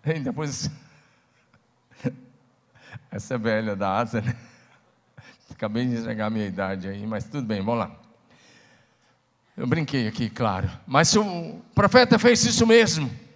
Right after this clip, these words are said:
fala pra ele mergulhar no Jordão e tem mais, sete vezes. Diga comigo, obediência.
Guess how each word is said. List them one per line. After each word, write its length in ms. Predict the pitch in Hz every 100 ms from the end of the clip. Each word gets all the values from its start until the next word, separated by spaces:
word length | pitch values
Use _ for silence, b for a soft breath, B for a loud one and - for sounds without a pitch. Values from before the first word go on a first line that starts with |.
| _ _ _ _ _ _ _ b b b -
fala 280 | 196 202
pra 140 | 190 196
ele 120 | 196
mergulhar 480 | 190 190 175 185 185
no 80 | 175
Jordão 480 | 180 160 185 185
e 60 | 180
tem 160 | 180 196
mais, 260 | 156 131
sete 380 | 127 190 190 185
vezes. 640 | 147 131 107 - 92 - - _ _ _ _ _ _ _ _ _ _ _ _ _ _ _ _ _ _ _ _ _ _ _ _ _ _ _ _ _ b b _
Diga 180 | - 139
comigo, 320 | 127 123 117 127
obediência. 800 | 131 127 107 117 101 87 -